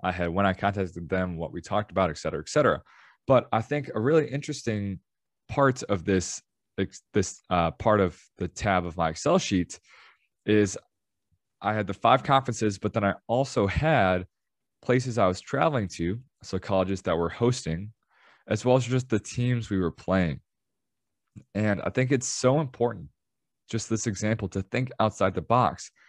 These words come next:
on who can I or should I reach out to. So places I'm traveling to, the hosts, well, first, that's an op-, awesome opportunity because I just send them a message or a D M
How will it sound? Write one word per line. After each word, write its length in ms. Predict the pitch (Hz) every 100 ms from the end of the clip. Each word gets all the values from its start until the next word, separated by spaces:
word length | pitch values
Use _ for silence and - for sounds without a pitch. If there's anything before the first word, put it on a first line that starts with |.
| _ _
on 100 | 107
who 240 | 104 123 110
can 380 | - - 113 113
I 260 | 110 110 - _ _
or 220 | - 95 95
should 280 | - 175
I 340 | 127 90 85 90 _ _ _
reach 280 | - 101 - -
out 340 | 87 87 - - _ _ -
to. 420 | - 120 90 - _ _ _ _ _
So 160 | - 107
places 380 | - 113 104 98
I'm 140 | 90
traveling 460 | - 165 208 113 92
to, 220 | - 95
the 100 | 90
hosts, 640 | 90 214 117 - - - - _ - _
well, 140 | - 110
first, 520 | - 196 151 - - _
that's 180 | 107 113
an 80 | 82
op-, 260 | 104 110 _ _
awesome 280 | 101 110 113
opportunity 800 | 104 82 80 180 196 104 92 107 - - _
because 280 | 101 113 101
I 60 | 92
just 180 | 92
send 180 | - 101
them 200 | 95 90 -
a 80 |
message 480 | 92 92 - 95 85 -
or 200 | 90 85
a 80 |
D 260 | 80 92 92
M 360 | 156 127 95